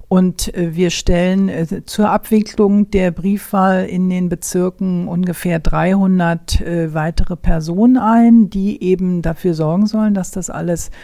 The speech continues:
rechtssicher und korrekt abläuft. Aber wo Menschen arbeiten, passiert auch schon mal ein Fehler. Also es kommt im Einzelfall vor, dass eine Person dann, äh, die fal-, den, die falschen Stimmzettel kriegt. Also sowas,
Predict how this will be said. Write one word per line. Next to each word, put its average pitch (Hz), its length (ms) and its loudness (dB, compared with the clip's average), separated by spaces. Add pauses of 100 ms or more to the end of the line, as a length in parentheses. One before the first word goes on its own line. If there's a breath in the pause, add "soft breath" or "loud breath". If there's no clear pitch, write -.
(280 loud breath)
rechtssicher 180 680 -2
und 170 220 -6
korrekt 156 520 -8
abläuft. 226 640 0 (380 loud breath)
Aber 190 560 0
wo 180 140 0
Menschen 180 400 0
arbeiten, 208 720 2
passiert - 480 2
auch 175 140 -4
schon 185 220 0
mal 180 160 0
ein 165 220 -4
Fehler. 226 460 4
Also 180 200 -2
es 170 300 -6
kommt 190 400 0
im 165 160 -2
Einzelfall 175 680 -4
vor, 196 460 0
dass 180 320 -6
eine 175 320 -6
Person 170 600 -4
dann, 165 340 -4
äh, 165 180 -8
die 170 160 -4
fal-, 165 300 -6
den, 165 260 -4
die 170 120 -6
falschen 170 400 -2
Stimmzettel 143 680 -2
kriegt. - 340 -8
Also 165 180 -4
sowas, 185 360 0